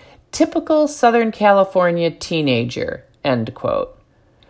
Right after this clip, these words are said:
While to Midwesterners, California seems to be a place where an inordinate number of people engage in unnatural body modification, the country is not yet at a point where cross-sex bodily mutilation among children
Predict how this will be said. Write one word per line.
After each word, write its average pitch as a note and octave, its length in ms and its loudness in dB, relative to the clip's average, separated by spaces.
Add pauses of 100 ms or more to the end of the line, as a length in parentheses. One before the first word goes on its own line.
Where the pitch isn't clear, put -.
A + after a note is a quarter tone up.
(200)
While G#3+ 320 6
to - 160 -6
Midwesterners, G3+ 1200 -2
California F#3 720 2
seems C#4 460 -2
to G#3 100 -4
be F3 120 0
a C#3+ 60 0
place C#3 420 0
where D#3+ 180 0
an C#3+ 120 0
inordinate E3+ 840 0
number C#3 360 0
of C3+ 160 -6
people C3+ 320 -4
engage C#3+ 460 0
in C#3+ 220 -6 (180)
unnatural C#3 640 2
body B2+ 440 2
modification, B2 1000 -4 (580)
the F#3+ 80 -2
country C#4 540 0
is E3 160 -2
not G3 400 -2
yet G3 300 0
at E3+ 140 4
a E3 40 -2
point D3 480 -4
where D3+ 140 -2
cross-sex F#3+ 800 0
bodily E3+ 520 0
mutilation D#3+ 720 -2
among C#3+ 300 -2
children D3+ 560 -2